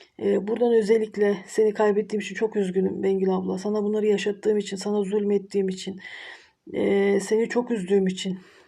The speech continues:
hak etmediğin halde seni çok üzdüğüm için çok pişmanım. E, sen bana,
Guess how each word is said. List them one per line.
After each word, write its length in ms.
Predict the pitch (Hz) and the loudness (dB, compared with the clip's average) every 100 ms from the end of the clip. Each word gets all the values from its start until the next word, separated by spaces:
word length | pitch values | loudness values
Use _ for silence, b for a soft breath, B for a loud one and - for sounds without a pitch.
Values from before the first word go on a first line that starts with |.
| B | B
hak 240 | 196 190 | -8 -6
etmediğin 440 | 214 - 208 196 202 | -8 -4 -2 0 2
halde 260 | 196 196 | 2 2
seni 220 | 196 202 196 | 0 -2 -2
çok 220 | 208 196 | -4 -4
üzdüğüm 280 | 190 190 190 | -4 -2 -2
için 200 | 185 202 | -4 -6
çok 240 | 202 196 | -6 -6
pişmanım. 520 | - - 196 196 190 B B B B B B B | -8 -6 -6 -8 -12 B B B B B B B
E, 420 | - 196 196 202 202 | 0 4 4 4 2
sen 300 | - 214 214 | 0 0 2
bana, 420 | 220 226 - | 2 2 -2